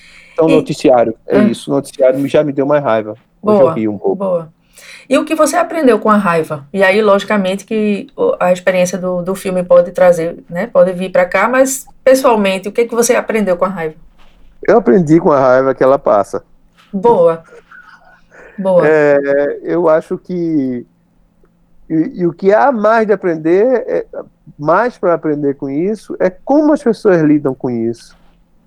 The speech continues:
Speaker 1: Como as pessoas constroem, como as pessoas se reorganizam a partir disso, quais são os próximos passos, entendeu? Isso é muito legal.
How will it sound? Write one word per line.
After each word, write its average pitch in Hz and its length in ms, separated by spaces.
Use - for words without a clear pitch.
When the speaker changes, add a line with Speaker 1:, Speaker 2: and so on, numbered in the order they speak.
Speaker 1:
Como 202 440
as 180 80
pessoas 170 420
constroem, 151 1080
como 170 280
as 156 100
pessoas 156 460
se 180 300
reorganizam 156 880
a 147 40
partir 147 380
disso, 147 580
quais 170 200
são 185 120
os 175 120
próximos 165 520
passos, 151 720
entendeu? 151 340
Isso 254 240
é 269 60
muito 226 260
legal. 143 400